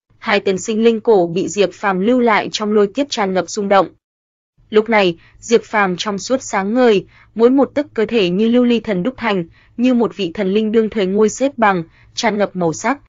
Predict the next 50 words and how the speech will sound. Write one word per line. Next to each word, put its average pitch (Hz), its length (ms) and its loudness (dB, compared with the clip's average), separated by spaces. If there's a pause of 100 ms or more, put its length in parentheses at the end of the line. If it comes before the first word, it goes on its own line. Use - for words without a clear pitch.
(200)
khoảng 226 240 0
khắc 277 260 -6
mở 220 160 0
mắt 196 280 -2
như 226 180 2
hai 214 200 -2
ngọn 208 200 0
lửa 208 240 4
bùng 175 200 -2
lên. 196 340 2 (800)
Thân 208 160 -2
thể 196 220 2
như 208 180 0
một 202 180 -2
cái 190 120 -4
đập 247 200 0
chứa 190 160 -4
nước, 262 260 0 (300)
chiến 220 200 -2
lực 254 260 2
là 185 140 2
lợi 190 160 0
dụng 196 220 -6
hợp 196 220 -4
lý 185 140 0
nước 269 320 0
trong 190 200 -6
đó, 185 320 2 (300)
còn 214 220 2
Diệp 208 240 -2
Phàm 185 360 -2
đã 175 140 -2
sớm 196 360 -4
có 202 120 -2
đạo 226 160 2
hạnh 180 240 -6
thần 175 180 -6
thức, 302 220 0 (340)
nhưng 196 260 0
trước 269 200 -6
đây 220 200 2
không 196 240 -4
có 175 120 -2
tâm 214 200 -4
pháp 262 360 0
để 208 180 2
vận 170 240 -4
chuyển, 170 320 0 (360)
hôm 202 200 0
nay 202 200 2